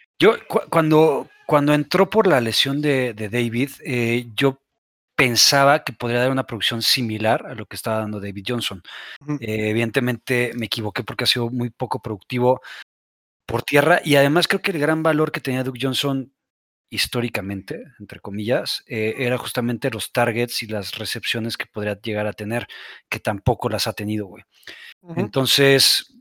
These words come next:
Speaker 1: eh, si está, si todavía no regresa David Johnson, eh, Duke es, creo que alguien que tienes que utilizar, pero sin muchas expectativas, porque no tiene,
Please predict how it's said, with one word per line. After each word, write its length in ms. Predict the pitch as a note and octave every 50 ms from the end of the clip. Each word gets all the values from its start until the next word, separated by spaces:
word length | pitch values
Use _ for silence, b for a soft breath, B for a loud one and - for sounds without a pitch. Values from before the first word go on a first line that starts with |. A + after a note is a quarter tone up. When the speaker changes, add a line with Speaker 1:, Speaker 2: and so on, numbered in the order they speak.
| _ _ _ _ _ _ _ _ _ _ _ _
Speaker 1:
eh, 420 | D3 D3 C3+ C3 B2+ B2+ C3 C3+ A#2+
si 180 | - - C3+ C#3
está, 480 | B2+ - - - - D#3 D3+ D#3+ E3+ E3
si 200 | - C#3+ C3 C3 -
todavía 160 | - E3 E3+
no 60 | E3+ E3
regresa 240 | D#3 D3 - C#3+
David 220 | C3 C3 B2+ A#2+ A2+
Johnson, 440 | B2+ C3+ C3+ - D3+ D3+ D#3 - - _ _ _ _ _ _ _ _
eh, 240 | - A#2 A2+ G#2+ A2+
Duke 480 | B2 A2 A2+ C3 C#3 - - - - C#3+
es, 420 | A2+ - - - - - - - _ _ _ _
creo 140 | - A#2+ -
que 80 | - A2+
alguien 200 | A2+ A#2+ A2+ -
que 80 | G2+
tienes 240 | - A#2 A#2+ - -
que 160 | - - A#2
utilizar, 640 | - - A2+ G#2+ G#2+ G2+ - - B2 C3+ D#3+ - B B B B B _ _ _ _ _ _ _ _ _ _
pero 440 | - B2+ A#2+ A#2+ A#2 A#2 A2+ A2 G#2+
sin 340 | - - - A2+ A2+ A2+ A2
muchas 380 | A2+ A#2 A2+ - B2+ A#2+ -
expectativas, 600 | - - - - G2 - G2+ - - A2+ B2+ - -
porque 400 | _ - A2 - _ - G#2 G#2
no 100 | G#2+ A2 G#2+ _
tiene, 320 | _ A#2 G#2+ G#2+ A2 -